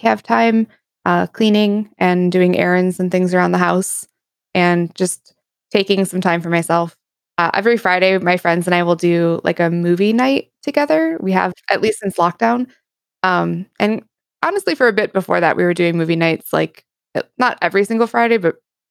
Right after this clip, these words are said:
for a lot of the Fridays. But, um, once quarantine started, we just decided to start doing it every Friday, like, digitally.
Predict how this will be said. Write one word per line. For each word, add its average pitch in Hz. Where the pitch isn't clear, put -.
for 170
a 160
lot 156
of 175
the 196
Fridays. 233
But, 170
um, 165
once 185
quarantine 180
started, 165
we 160
just 160
decided 160
to 165
start 156
doing 165
it 151
every 156
Friday, 156
like, 165
digitally. 226